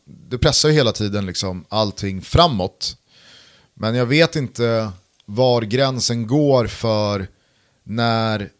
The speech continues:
den mängden börjar gå ut över liksom kvaliteten och när den mängden når, eh, en gräns för vad folk har tid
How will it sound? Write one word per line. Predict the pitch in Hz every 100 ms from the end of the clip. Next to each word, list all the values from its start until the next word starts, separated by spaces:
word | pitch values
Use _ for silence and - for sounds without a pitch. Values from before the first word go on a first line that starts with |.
| _ -
den | 95 113 110 113 127
mängden | 151 147 135 123 113 110
börjar | 113 104
gå | 95 107
ut | 104 -
över | 104 98 95
liksom | 90 82 92 85 - _ _ _ _ _ -
kvaliteten | 113 110 - 151 92 101 123 - _ _ _
och | _ - 120
när | 127 127 120
den | 113 113 113 117 135
mängden | 147 143 131 120 117 117 113
når, | 113 110 107 101 - _ _ _ _ _ _ _ _ 92
eh, | 95 92 87 85 -
en | 113 113
gräns | 110 110 104 101 -
för | - 110 104 101
vad | 90 110
folk | - 107 -
har | 95
tid | - 151 113 90